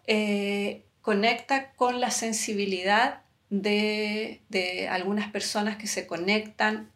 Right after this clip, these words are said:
con lo que yo quiero contar, que tiene relación con este encuentro con la naturaleza y esta mirada un poco de,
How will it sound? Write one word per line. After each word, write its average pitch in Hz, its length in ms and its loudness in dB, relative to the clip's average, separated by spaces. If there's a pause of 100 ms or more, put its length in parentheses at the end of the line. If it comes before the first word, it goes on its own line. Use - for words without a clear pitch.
(120)
con 208 520 0
lo 185 200 -4
que 180 160 -6
yo 190 200 0
quiero 190 260 -4
contar, 185 480 0
que 190 100 -12
tiene 180 260 -8
relación 180 440 -8
con 175 120 -2
este 175 220 -8
encuentro 208 720 0
con 180 180 -10
la 180 120 -6
naturaleza 175 840 -4 (1160)
y 196 260 6
esta 202 320 2
mirada 202 520 6
un 208 140 -2
poco 208 360 0
de, 175 640 -2